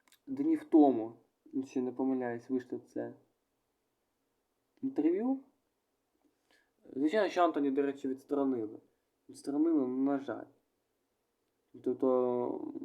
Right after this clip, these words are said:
Антоні це просто одна з жертв, е, ну... Дуже, дуже дивно. Це Антоні.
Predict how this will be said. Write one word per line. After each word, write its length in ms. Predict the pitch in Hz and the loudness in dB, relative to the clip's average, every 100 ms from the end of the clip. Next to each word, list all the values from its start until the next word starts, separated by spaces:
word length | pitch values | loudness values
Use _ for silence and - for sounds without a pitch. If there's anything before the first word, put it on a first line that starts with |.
| - | -4
Антоні 400 | 175 202 185 165 | -2 -2 -2 -2
це 140 | 151 | -4
просто 320 | 135 143 - 135 | -8 -8 -4 -2
одна 300 | 135 135 120 | 0 0 -2
з 40 | |
жертв, 580 | - 135 151 - 120 117 | 0 0 0 -6 -10 -8
е, 500 | 113 113 113 113 113 117 113 120 120 120 123 123 135 - - - _ _ _ _ _ _ _ _ _ _ _ _ _ _ _ _ _ _ _ _ _ _ _ _ _ _ _ _ - | -8 -10 -12 -14 -14 -14 -14 -12 -12 -14 -14 -12 -12 -14 -18 -20 _ _ _ _ _ _ _ _ _ _ _ _ _ _ _ _ _ _ _ _ _ _ _ _ _ _ _ _ -10
ну... 460 | 131 143 127 - - - - _ _ _ _ _ _ _ _ _ _ _ _ | -6 -4 -4 -8 -14 -18 -20 _ _ _ _ _ _ _ _ _ _ _ _
Дуже, 400 | 120 - 110 - - 123 | _ -12 -12 -12 -20 -18
дуже 380 | 110 117 113 | -8 -8 -6
дивно. 240 | 107 117 110 - - _ | -6 -6 -10 -16 -20 _
Це 160 | - | -10
Антоні. 640 | - 139 123 117 110 104 | 0 0 0 -4 -10 -10